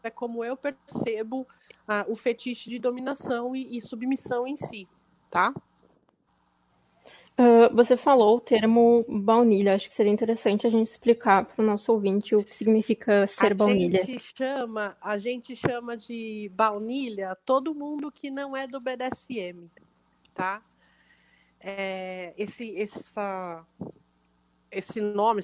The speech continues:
Speaker 1: essa palavrinha, não é uma palavrinha de criação brasileira. Fora do Brasil, se chama de vanilla.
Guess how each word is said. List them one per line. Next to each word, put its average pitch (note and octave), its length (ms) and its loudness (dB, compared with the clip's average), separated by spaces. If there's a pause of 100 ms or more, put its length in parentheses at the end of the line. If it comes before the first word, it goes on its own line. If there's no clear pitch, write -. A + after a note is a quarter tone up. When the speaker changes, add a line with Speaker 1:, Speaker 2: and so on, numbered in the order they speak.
Speaker 1:
essa - 260 -10
palavrinha, G#3 720 -6
não A3 300 -8
é C#4 60 -6
uma B3+ 120 -10
palavrinha G#3 460 -6
de F#3+ 100 -20
criação G3+ 600 -12 (320)
brasileira. G3+ 840 -6 (580)
Fora A3+ 320 -4
do G3+ 80 -18
Brasil, G3+ 480 -10
se - 160 -18
chama G#3+ 300 -10
de G3+ 80 -10
vanilla. G#3 600 -6